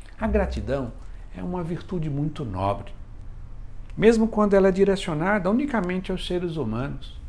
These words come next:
Como é bonito quando uma pessoa agradece por tudo que é feito a ela.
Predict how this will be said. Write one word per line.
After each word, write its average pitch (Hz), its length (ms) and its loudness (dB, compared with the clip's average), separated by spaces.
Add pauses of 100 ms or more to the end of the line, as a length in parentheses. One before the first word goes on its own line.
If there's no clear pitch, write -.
(1120)
Como 208 220 2
é 202 40 6
bonito 151 580 2
quando 120 240 -2
uma 110 120 -4
pessoa 139 420 -4
agradece 113 680 -4 (1080)
por - 100 -8
tudo 277 240 0
que 214 120 -2
é 170 40 0
feito 147 440 2
a 90 60 -2
ela. 117 300 -4